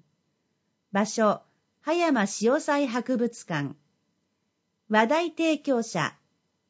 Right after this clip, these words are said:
松本竹早、東海大学。倉持拓司、葉山潮祭博物館。費用、無料。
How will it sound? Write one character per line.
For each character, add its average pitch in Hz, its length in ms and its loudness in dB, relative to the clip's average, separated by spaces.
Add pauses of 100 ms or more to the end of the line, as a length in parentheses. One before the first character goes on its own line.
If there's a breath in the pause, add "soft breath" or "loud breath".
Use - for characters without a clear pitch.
(360)
松 214 340 -2
本 302 320 2
竹 262 300 -2
早、 180 400 -2 (640)
東 262 200 2
海 240 240 -2
大 202 220 0
学。 143 380 -6 (960)
倉 285 280 2
持 330 320 0
拓 269 320 -2
司、 151 240 -10 (760)
葉 262 100 -2
山 262 320 2
潮 233 300 0
祭 247 260 -2
博 220 300 -2
物 208 260 -4
館。 139 260 -8 (1080)
費 320 160 2
用、 196 440 2 (220)
無 190 160 0
料。 185 480 0